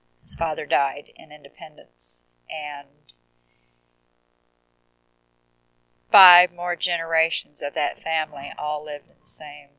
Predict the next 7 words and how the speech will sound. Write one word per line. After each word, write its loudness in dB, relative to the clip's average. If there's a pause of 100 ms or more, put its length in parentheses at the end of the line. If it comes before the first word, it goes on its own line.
(180)
they -6
all 2
lived -8
in -20
the -14
same 0
house, -8